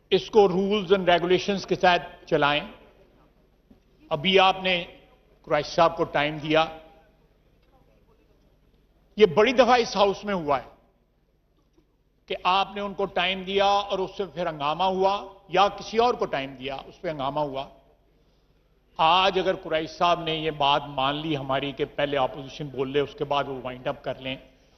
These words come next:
अगर यही बात जो है पिछले दो ढाई साल में यही attitude रहता तो क्या, क्या, क्या, क्या फर्क पड़ जाना था? इस ऐवान की इज्जत में इजाफा होना था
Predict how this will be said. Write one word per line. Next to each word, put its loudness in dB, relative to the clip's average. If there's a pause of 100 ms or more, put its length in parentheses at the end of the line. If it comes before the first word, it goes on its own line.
(400)
अगर 4
यही 4
बात 2
जो 0
है 4
पिछले -6
दो -4
ढाई -4
साल 0
में -6
यही -2
attitude -4
रहता 0
तो -8
क्या, -12
क्या, -8
क्या, -14
क्या -6
फर्क -10
पड़ -10
जाना -20
था? -20 (2250)
इस -12
ऐवान -4
की -10
इज्जत -12
में -4
इजाफा -4
होना -10
था -20